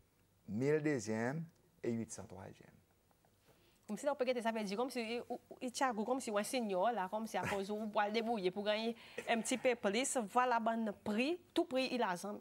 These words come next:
Speaker 2: Monsieur Bell, hein?
Speaker 1: L'argent, oui. Et en plus, qui ça, Carole, hein? Si,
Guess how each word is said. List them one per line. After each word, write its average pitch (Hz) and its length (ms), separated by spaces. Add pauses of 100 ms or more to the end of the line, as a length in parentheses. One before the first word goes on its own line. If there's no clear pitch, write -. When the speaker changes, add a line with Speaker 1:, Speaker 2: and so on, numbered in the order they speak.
(140)
Speaker 2:
Monsieur 202 260
Bell, 165 160
hein? - 80 (140)
Speaker 1:
L'argent, 117 380
oui. 98 140 (280)
Et 185 120
en 185 80
plus, 180 200
qui 208 120
ça, 165 120
Carole, 151 360
hein? 277 160 (960)
Si, 185 800